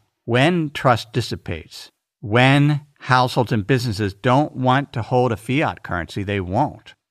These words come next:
And the result is the currency falls in value significantly, and that leads to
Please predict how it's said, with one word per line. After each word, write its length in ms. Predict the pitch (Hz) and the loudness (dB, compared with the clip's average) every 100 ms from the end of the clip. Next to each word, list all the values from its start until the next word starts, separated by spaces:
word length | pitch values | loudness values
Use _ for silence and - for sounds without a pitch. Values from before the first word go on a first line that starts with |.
| _ _ _ _ | _ _ _ _
And 220 | 110 107 | -2 0
the 60 | 101 | 0
result 580 | 101 92 113 147 131 - _ _ | -2 0 4 4 4 -2 _ _
is 360 | 110 104 95 - | -4 -4 -4 -8
the 120 | - | -12
currency 440 | - 135 131 - 101 | -6 -2 0 -2 -8
falls 480 | - 120 131 131 | 0 4 4 4
in 100 | 95 | -2
value 480 | 87 101 143 92 - - _ _ _ | 0 2 2 -2 -10 -20 _ _ _
significantly, 1160 | - - 98 110 185 131 - 87 76 82 82 104 | -12 -6 -2 2 2 2 -4 -4 -6 -6 -4 -2
and 140 | 104 98 | 0 4
that 260 | 101 113 | 2 2
leads 440 | 101 101 104 - - - | 0 0 0 -4 -14 -6
to 540 | 107 101 101 95 98 | 0 2 2 0 -4